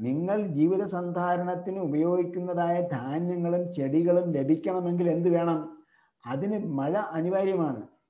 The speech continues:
ഈ മഴ വർഷിക്കുന്നത് നിങ്ങൾക്ക് ഉൺ-, ആ, സംവിധാനിച്ചു തന്നത് ആരാണ്? അള്ളാഹുവാണ്. വജഅ-,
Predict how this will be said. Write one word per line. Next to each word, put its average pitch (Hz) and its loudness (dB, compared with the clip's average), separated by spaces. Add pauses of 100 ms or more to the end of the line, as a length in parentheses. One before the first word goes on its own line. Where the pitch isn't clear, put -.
(120)
ഈ 165 0
മഴ 156 0 (520)
വർഷിക്കുന്നത് 185 -6 (160)
നിങ്ങൾക്ക് 170 -2
ഉൺ-, 156 -2
ആ, 139 -4
സംവിധാനിച്ചു 170 0
തന്നത് 170 -4
ആരാണ്? 180 -2 (440)
അള്ളാഹുവാണ്. 131 -4 (180)
വജഅ-, 123 -6